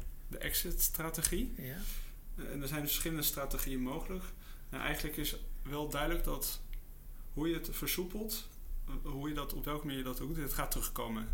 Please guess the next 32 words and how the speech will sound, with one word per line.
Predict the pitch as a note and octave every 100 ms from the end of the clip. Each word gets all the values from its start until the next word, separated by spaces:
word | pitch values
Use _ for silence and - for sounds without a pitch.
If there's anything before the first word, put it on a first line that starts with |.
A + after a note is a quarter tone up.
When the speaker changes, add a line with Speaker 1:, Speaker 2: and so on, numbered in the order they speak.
| -
Speaker 1:
Dus | -
die, | C3 B2+ B2 B2 B2+ - -
het | -
aantal | C3+ C3
gevallen | - - C#3
gaat | C#3 C3+
weer | B2+
toenemen. | B2+ C3+ B2 C#3 G#3+ G#3+ -
Dus | -
dat | A#2+
wil | A#2+
je | C3
gecontroleerd | B2 A2 C3+ B2+ A#2 B2+
doen. | - G#2+ - - - - - - - - -
Dan | B2+
zijn | C#3 C3
er | C3 B2+ B2+ - - -
heel | C#3
veel | C#3 C#3+ C3
verschillende | D3 - D3 C3+ B2+ B2
exit-strategieën. | D3 C3+ C3+ C3 - - C3+ B2+ - - B2 F#3+ - - - - - -
Ehm, | C3 B2+ B2+ B2 A#2 A#2 - - - - - - - - - -
nou | C#3 B2+
ja, | A#2 A2 - - - - - - - - -
ehm, | - B2 B2 B2 B2 A#2 A2+ A#2 - -
om | C3 B2+ C#3 C#3
te | C#3
beginnen | C3 - D3+ C#3
hebben | C3 B2+ C3+
ze | C#3 B2+
de | A#2+
periodieke, | - C3+ B2 A#2 C#3 C#3+ C3 B2+